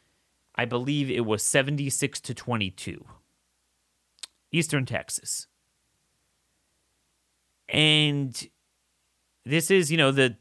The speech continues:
district judge, they're, they're, they're, they're all elected. And by the way, I know in Texas, they call it what, what we call here a county executive, or some, sometimes they call it a county manager.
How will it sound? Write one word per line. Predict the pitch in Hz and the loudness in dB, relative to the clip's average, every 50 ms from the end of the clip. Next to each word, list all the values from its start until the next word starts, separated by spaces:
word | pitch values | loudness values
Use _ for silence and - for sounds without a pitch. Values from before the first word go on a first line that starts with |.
| _ _ | _ _
district | - 127 143 - - 175 147 | -2 0 0 0 -2 -2 2
judge, | - 139 135 151 156 143 131 117 - | 4 4 6 6 4 2 -4 -4 0
they're, | - 123 117 | 0 2 2
they're, | 113 123 120 | 2 0 0
they're, | 107 123 120 123 127 113 | 2 2 2 2 2 0
they're | 107 101 113 120 113 | -2 -2 0 4 6
all | 120 143 165 | 6 6 6
elected. | 147 120 110 107 - - 120 120 139 147 147 - _ _ _ _ _ _ _ _ _ _ _ _ _ - | 4 2 0 0 0 -2 -2 -2 -2 -2 -4 -10 _ _ _ _ _ _ _ _ _ _ _ _ _ -2
And | 135 | 2
by | 160 | 2
the | 160 156 | 4 4
way, | 151 143 127 113 - _ _ _ _ - | 4 4 2 0 -6 _ _ _ _ -2
I | 135 156 | -2 2
know | 160 170 170 156 | 4 4 4 2
in | 139 117 | 2 -2
Texas, | - - - 160 165 - - - 135 - | -4 -4 -2 -2 -2 -2 -4 -6 -6 -2
they | - 131 123 | 0 -2 -2
call | - - 139 139 120 123 | 0 2 2 2 4 2
it | 120 - | -2 -4
what, | 113 120 117 - | -4 -6 -4 -2
what | 117 120 117 110 - - - - - | -2 0 -2 -2 -2 -6 -12 -8 -6
we | 147 175 | -4 -4
call | 151 151 151 139 127 | 0 2 2 2 4
here | 135 127 117 | 2 0 -2
a | 104 | -2
county | - - - 131 139 135 - 139 131 - | -4 -6 -4 -4 -4 -2 -4 -4 -6 -6
executive, | - 107 104 107 113 113 117 - 143 131 135 135 135 123 - _ _ _ _ _ _ _ _ _ _ _ _ _ _ _ _ _ _ _ _ _ _ _ _ _ _ _ _ _ _ _ _ _ _ _ _ _ _ _ _ _ | -8 -10 -6 -2 -2 -2 -2 -2 -2 -2 0 -2 -2 -4 -10 _ _ _ _ _ _ _ _ _ _ _ _ _ _ _ _ _ _ _ _ _ _ _ _ _ _ _ _ _ _ _ _ _ _ _ _ _ _ _ _ _
or | - | -14
some, | 110 - 143 135 117 80 | -8 -6 -6 -6 -6 -6
sometimes | - - 143 139 131 139 120 117 | -6 -4 -4 -2 0 0 0 0
they | 110 104 | -2 0
call | - 123 110 | 0 0 0
it | |
a | 104 | 0
county | - - 131 117 110 104 | -2 -4 -4 -4 -2 -4
manager. | 101 110 131 143 139 139 135 135 143 139 131 131 123 | -2 2 2 4 4 2 2 2 2 2 2 2 0